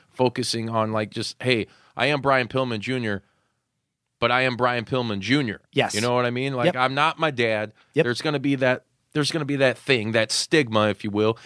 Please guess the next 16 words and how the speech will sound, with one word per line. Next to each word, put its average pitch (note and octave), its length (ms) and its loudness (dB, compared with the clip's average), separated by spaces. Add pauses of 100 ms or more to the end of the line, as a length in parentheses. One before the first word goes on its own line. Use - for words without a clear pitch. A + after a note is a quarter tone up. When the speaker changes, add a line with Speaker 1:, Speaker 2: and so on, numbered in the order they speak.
Speaker 1:
if C#3 220 -2
you - 320 -2
will. A2+ 400 4 (140)
Speaker 2:
Hmm. G#2 300 2
Speaker 1:
Um, G#2+ 400 2 (680)
but A#2 120 -6
that's E3 280 -6
it, D#3+ 220 -6
man. B2+ 220 -2
He's, E3+ 240 -4
every D#3 220 -2
Speaker 2:
Yeah. - 40 -14
Speaker 1:
time E3+ 200 2
I've D3 120 2
seen E3+ 220 -4
him, B2 140 0